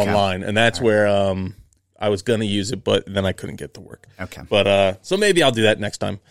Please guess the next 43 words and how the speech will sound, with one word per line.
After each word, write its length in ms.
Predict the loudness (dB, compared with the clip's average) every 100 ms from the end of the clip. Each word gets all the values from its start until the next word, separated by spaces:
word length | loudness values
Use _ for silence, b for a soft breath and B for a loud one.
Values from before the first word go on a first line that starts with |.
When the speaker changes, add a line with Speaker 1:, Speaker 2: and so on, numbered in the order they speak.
| b b b
Speaker 1:
But 300 | 2 2 2 _ _ _ _ _ _ _ _ -16 -2
the 100 | 0
article 320 | 4 2 2 -2
I 60 |
did 280 | -2 -6 -4
choose, 480 | -4 -2 -4 -6 -10 -8
I 120 | -6
also 340 | -4 -4 -4
found 400 | -6 -6 -6 -8 -14 _ -10
on 120 | -6
LinkedIn, 400 | -2 -2 -2 -6
I 80 | -6
think. 280 | -8 -8 -8
I 80 | -10
forget 260 | -6 -4 -4
who 140 | -4
posted 420 | -4 -6 -6 -6
it. 160 | -8 -6
I 80 | -6
should 220 | -4 -4
have 80 | -2
given 200 | -4 -4
them 140 | -6 -4
Speaker 2:
Some 180 | -4
great 220 | -2 0 2
Speaker 1:
a 40 |
good 40 |
Speaker 2:
articles 380 | 2 2 0 0
on 120 | -2
LinkedIn 180 | -2 -2
Speaker 1:
shout 280 | 0 2 4
out. 100 | 2
Speaker 2:
recently, 360 | -2 -8 -16 -12
yeah. 100 | -2
Speaker 1:
But 80 | -2
it 40 |
was 160 | -2 -2
from, 160 | 0
uh, 220 | 2 2 0
civil 380 | 0 0 0 -2
eats 240 | -4 -2
dot 200 | -2 -2
com, 460 | 0 0 2 -2